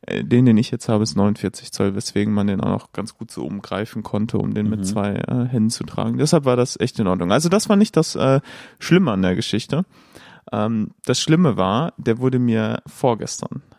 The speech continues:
Speaker 1: am Freitag, den neunten April, geliefert.
Speaker 2: Mhm.
Speaker 1: Und, äh, ich hab ihn irgendwann das Wochenende davor bestellt und Spedition hat sich mit mir nicht in Verbindung gesetzt und ich dachte, okay, da steht halt neunter bis vierzehnter April ist Lieferdatum, Liefertermin, komm, wartest du noch ein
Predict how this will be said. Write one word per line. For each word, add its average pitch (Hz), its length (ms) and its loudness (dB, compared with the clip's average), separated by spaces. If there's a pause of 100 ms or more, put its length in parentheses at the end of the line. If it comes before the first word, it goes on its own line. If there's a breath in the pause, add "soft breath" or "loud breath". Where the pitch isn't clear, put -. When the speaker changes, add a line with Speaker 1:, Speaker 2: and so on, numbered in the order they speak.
Speaker 1:
am - 220 -8
Freitag, - 480 -4
den 110 140 -4
neunten 113 320 -4
April, 120 380 -4
geliefert. 131 640 -6 (100)
Speaker 2:
Mhm. 123 360 2 (1600 loud breath)
Speaker 1:
Und, 120 800 2 (1200)
äh, - 60 -6 (100)
ich 135 100 -10
hab 123 100 -8
ihn 135 80 4
irgendwann 139 280 4
das 139 140 0
Wochenende 120 380 2
davor 127 240 2
bestellt 139 400 0
und 131 120 0
Spedition 127 560 4
hat 151 140 2
sich - 160 -2
mit 143 180 -2
mir 139 100 2
nicht 151 180 2
in 147 100 0
Verbindung 175 500 4
gesetzt 185 440 4
und 135 80 4
ich 131 120 0
dachte, - 260 -2
okay, 127 460 4
da 117 140 0
steht 120 300 2
halt 120 180 -2
neunter 113 360 4
bis - 140 -6
vierzehnter 120 540 -4
April 143 400 0
ist 160 180 -2
Lieferdatum, 135 1200 0
Liefertermin, 131 760 2
komm, 127 280 2
wartest 117 420 0
du 156 60 4
noch 151 240 4
ein 143 360 -2